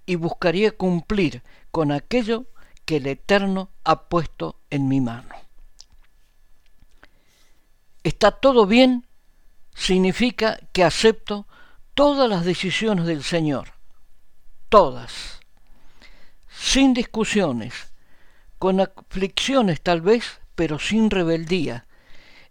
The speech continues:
entendiendo que los propósitos del Altísimo son de paz y no de mal, como se lo reveló al profeta Jeremías. Está todo bien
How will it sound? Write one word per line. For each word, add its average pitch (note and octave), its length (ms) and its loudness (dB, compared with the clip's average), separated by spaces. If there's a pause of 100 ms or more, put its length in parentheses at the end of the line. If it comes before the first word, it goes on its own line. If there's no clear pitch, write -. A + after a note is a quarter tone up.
(100)
entendiendo G#3+ 720 4
que E3 100 -4
los D4+ 140 -2
propósitos E3 800 0
del C#3+ 180 -4
Altísimo G#3+ 800 -2 (200)
son F#3+ 320 -2
de D#3 120 -2
paz - 520 -2 (220)
y E3+ 140 -2
no F#3 160 -2
de G3 100 -2
mal, C#3 340 0 (420)
como D#3+ 200 -2
se - 140 -8
lo D3 160 -2
reveló D3 520 -4 (300)
al - 220 -6
profeta D3 500 -6
Jeremías. C3+ 800 -6 (2500)
Está G3+ 400 2
todo A3+ 460 2
bien A#3+ 420 2